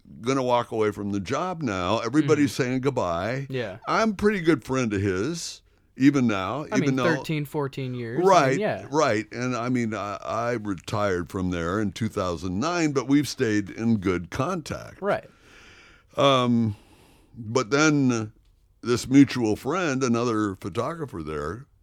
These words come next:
Speaker 1: comes up to me and says, "Hey, we're about to serve the cake. Uh, would you go upstairs?" And there was a balcony. He said, "Would you go up to the microphone up there, uh, and say a few words about Nick?" And it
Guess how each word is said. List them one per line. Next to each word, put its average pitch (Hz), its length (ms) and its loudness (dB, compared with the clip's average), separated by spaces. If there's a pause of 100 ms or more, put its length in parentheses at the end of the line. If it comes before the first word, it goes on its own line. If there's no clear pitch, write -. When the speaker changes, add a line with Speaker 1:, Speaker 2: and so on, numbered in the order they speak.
(240)
Speaker 1:
comes 110 280 0
up 127 160 -2
to - 100 -8
me 85 240 0
and 90 120 -6
says, 95 140 -4
"Hey, 127 160 -4
we're 139 160 -4
about 113 260 -4
to 107 80 -12
serve 110 300 -4
the 87 80 -8
cake. 143 480 -4 (420)
Uh, 101 220 -2
would 110 160 2
you 165 140 0
go 156 260 2
upstairs?" 139 640 0
And 104 400 -2
there 95 140 0
was 85 160 -4
a 80 80 -4
balcony. 76 600 -6
He 85 60 -4
said, 85 220 -8
"Would 101 180 -2
you 165 120 -6
go 170 120 -4
up 160 120 -6
to 139 100 -6
the 117 80 -2
microphone 120 560 -4
up - 140 -8
there, 123 340 -4 (500)
uh, 113 240 -4
and 101 240 -2
say 107 220 0
a 98 40 2
few 95 240 -2
words 95 600 0 (320)
about 92 460 0
Nick?" 135 440 -2 (360)
And 139 240 0
it 139 100 -2